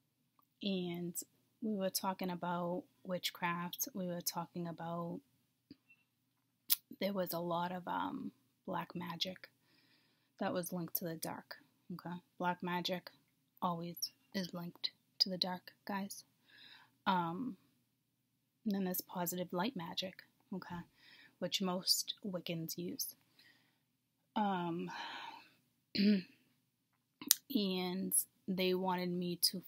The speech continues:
fight with probably, you know, light magic,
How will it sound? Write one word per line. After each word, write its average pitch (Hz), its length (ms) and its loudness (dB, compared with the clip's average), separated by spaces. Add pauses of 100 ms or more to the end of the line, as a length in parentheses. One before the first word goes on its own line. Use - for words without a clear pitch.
fight 175 300 0 (100)
with 175 280 -2 (1800)
probably, 208 840 2
you 196 140 2
know, 170 300 0
light 180 280 0
magic, 165 440 -2